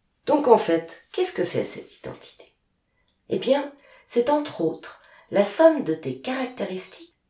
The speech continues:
de tes qualités, de tes croyances, de tes émotions,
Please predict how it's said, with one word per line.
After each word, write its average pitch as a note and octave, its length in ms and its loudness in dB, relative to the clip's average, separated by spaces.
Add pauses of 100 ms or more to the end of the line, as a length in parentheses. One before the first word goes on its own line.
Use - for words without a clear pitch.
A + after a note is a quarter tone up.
(140)
de C3+ 80 -8
tes B2+ 220 -8
qualités, D#3 680 -6 (340)
de C3 100 -6
tes B2+ 200 -12
croyances, C4 960 -8 (500)
de A#2+ 80 -10
tes B2 320 -10
émotions, G#3+ 580 -6